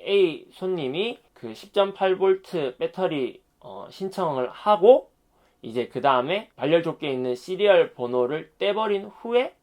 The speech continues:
반품을 했었던 거고, 이제 그 형님 가게는 이제 그거를, 어, 놓쳤던 거였죠. 그래서 이제 그 형님 가게는, 아, 나중에 구매하신 그 B 손님이 십 점 팔 볼트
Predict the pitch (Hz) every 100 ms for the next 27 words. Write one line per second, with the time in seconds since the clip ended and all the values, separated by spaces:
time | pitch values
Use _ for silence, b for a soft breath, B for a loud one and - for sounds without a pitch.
0 | _ 117 117 - 196 233 - _ _ _
1 | 156 180 - _ - 185 226 160 110 107
2 | 135 117 - 120 131 123 b b _ 143
3 | 180 190 175 143 123 127 175 - 120 120
4 | - 123 135 127 170 143 _ - 104 104
5 | 135 131 170 - 127 107 95 95 95 -
6 | _ - 185 208 185 165 156 151 147 143
7 | 139 143 180 185 156 135 123 127 139 143
8 | 180 214 214 - 107 117 127 165 170 -
9 | 123 123 120 156 160 202 196 127 117 -
10 | 127 127 170 147 156 202 - - 196 185
11 | 185 180 185 185 190 135